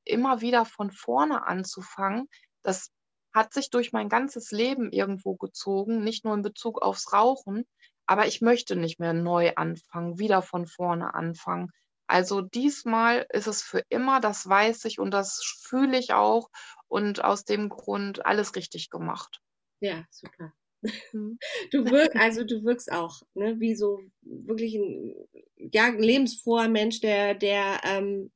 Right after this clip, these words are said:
Speaker 2: Bock drauf hat, ne, ein gutes Leben
Speaker 1: Ja.
Speaker 2: zu haben. Ja.
Speaker 1: Genau,
Speaker 2: Cool.
Speaker 1: absolut.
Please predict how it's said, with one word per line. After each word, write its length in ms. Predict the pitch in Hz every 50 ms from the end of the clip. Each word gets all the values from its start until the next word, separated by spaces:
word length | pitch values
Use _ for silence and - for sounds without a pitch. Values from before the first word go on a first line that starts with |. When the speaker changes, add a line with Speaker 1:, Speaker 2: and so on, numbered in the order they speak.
| _ _
Speaker 2:
Bock 280 | 208 202 202 - _
drauf 340 | - - 160 160 160 160 -
hat, 200 | 165 156 156 -
ne, 120 | 180 196 208
ein 220 | 202 127 202 190 -
gutes 400 | - 233 262 247 - 226 - -
Leben 320 | 185 170 180 165 175 185
Speaker 1:
Ja. 0 |
Speaker 2:
zu 180 | 185 180 170 -
haben. 420 | - 160 156 156 156 160 160 160 _ _ _ _ _ _ _
Ja. 200 | 170 165 175 -
Speaker 1:
Genau, 540 | - 196 190 190 190 190 185 185 180 185 185 - _ _ _ _ 190
Speaker 2:
Cool. 160 | 196 185 170
Speaker 1:
absolut. 480 | - - 185 180 180 180 180 175 175